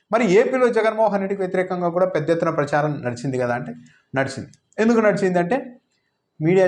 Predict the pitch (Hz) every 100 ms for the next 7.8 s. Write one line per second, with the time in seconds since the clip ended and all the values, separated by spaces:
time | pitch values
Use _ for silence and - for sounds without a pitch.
0 | - 165 156 156 139 143 - 185 226 -
1 | - - 151 160 165 143 131 127 120 151
2 | 127 104 - - _ _ 185 190 202 190
3 | 185 208 208 202 196 190 185 175 165 165
4 | 165 139 170 233 - - - _ _ _
5 | _ _ _ 156 190 208 196 - - 165
6 | 190 220 214 202 196 196 185 160 156 156
7 | 185 180 120 135 170 - -